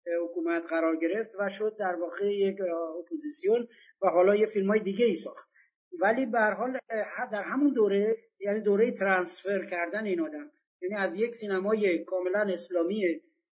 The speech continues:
که، اه، به هر حال حوزه‌ای که چیزشو می‌کرد، اون سرمایه‌شو داده بود و ساخته شده بود، تب-، به تدریج رفت به یک نوع سینمای روشنفکرانه، به سمت یک سینمای رئالیستی، به، با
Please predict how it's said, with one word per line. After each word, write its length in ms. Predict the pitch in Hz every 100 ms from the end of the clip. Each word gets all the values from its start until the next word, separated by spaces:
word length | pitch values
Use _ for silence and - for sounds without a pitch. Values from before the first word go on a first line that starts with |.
| 175 175 170 170 165
که، 80 |
اه، 1300 | 180 175 170 170 165 165 165 170 - - 160 - _ 170
به 60 |
هر 180 | 165 147
حال 240 | 175 175 - _ _ _
حوزه‌ای 520 | 170 196 165 180 180 -
که 320 | 175 165 - - - 359 339 320 _ _ _
چیزشو 400 | 370 170 165 175
می‌کرد، 540 | 165 165 175 180 214
اون 120 | 202 160
سرمایه‌شو 600 | 170 165 170 175 170 170
داده 200 | 170 165
بود 180 | 165
و 60 | 165
ساخته 320 | 185 165 -
شده 200 | - 165
بود، 200 | 185 294 - - - -
تب-، 260 | 220 214 214 214 208 202 196 - -
به 100 | 196
تدریج 520 | 220 214 208 294 254
رفت 240 | 285 277
به 100 | 254
یک 160 | 247 247
نوع 180 | 226 226
سینمای 460 | 220 202 185 214 233
روشنفکرانه، 760 | 220 - 175 160 160 160 156 156
به 60 |
سمت 300 | 151 381 -
یک 160 | 202 196
سینمای 580 | - 175 165 180 185 180 _ _ -
رئالیستی، 640 | 196 180 180 170 - 196
به، 180 | 160 180 170
با 200 | 180